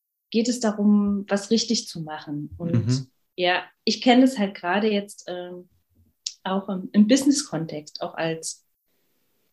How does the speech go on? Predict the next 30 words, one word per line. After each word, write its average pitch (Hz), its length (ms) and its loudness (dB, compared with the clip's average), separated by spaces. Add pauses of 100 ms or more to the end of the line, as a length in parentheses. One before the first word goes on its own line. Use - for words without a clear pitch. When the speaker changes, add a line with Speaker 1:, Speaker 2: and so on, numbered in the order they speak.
(840)
Speaker 1:
Chefin 226 500 4
sozusagen, 160 680 -8
dieses 170 340 -12
Gefühl 196 360 -2
von, 196 240 -6
"Oh - 160 -12
Gott, 196 320 -2
ähm, 180 320 0
was 180 180 -2
wird 175 120 -4
erwartet 175 500 0
und 175 140 -4
wie 190 160 0
mache 170 180 -6
ich's 175 160 -8
richtig, 208 480 0
wie 175 60 -2
mache 160 240 -2
ich's - 400 -6 (840)
gut?" 123 280 6
Speaker 2:
Mhm. 123 320 0 (1300)
Speaker 1:
Und 208 360 2
den 277 260 4
mal 277 180 4
wegzuschmeißen 196 960 -2
und 226 160 -2
zu 208 120 -6
sagen, 190 260 -4
"Okay, 208 520 -2 (1300)
und 190 280 2